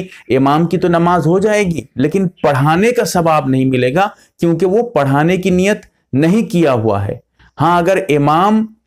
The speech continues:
पढ़ाने की नियत कर लेगा, यानी दिल में ये सोचेगा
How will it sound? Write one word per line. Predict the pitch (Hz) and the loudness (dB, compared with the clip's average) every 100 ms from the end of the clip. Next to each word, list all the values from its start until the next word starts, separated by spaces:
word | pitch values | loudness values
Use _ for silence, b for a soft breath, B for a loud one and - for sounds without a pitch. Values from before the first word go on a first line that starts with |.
| - | -2
पढ़ाने | 131 127 151 185 226 | 0 2 0 2 0
की | 233 226 | 0 0
नियत | 220 220 220 | 2 0 -2
कर | 196 175 | -2 2
लेगा, | 165 160 131 | 0 2 0
यानी | 151 165 | 2 0
दिल | 139 170 | 0 0
में | 185 | 2
ये | 185 180 | 2 0
सोचेगा | 180 156 151 139 | -2 -2 0 0